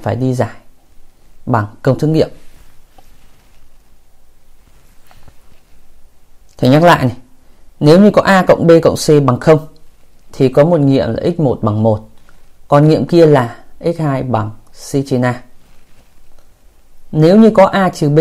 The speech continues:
cộng C mà bằng không thì có một nghiệm x một bằng âm một, còn nghiệm kia là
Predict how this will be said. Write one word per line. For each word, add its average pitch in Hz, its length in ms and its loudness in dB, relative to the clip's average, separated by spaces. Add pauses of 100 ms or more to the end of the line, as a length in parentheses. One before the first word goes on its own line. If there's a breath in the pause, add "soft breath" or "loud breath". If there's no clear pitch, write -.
(160)
cộng - 160 -2
C - 140 -4 (120)
mà 135 100 -2
bằng 120 200 -4
không 165 320 -2 (480)
thì 139 200 -4
có 139 160 0
một 170 180 0
nghiệm 143 240 -2 (200)
x - 40 -6
một 120 220 -2
bằng 110 200 -6
âm 139 220 -2
một, 117 220 -2 (640)
còn 131 220 -2
nghiệm 131 180 -4
kia 143 240 2
là 117 180 -6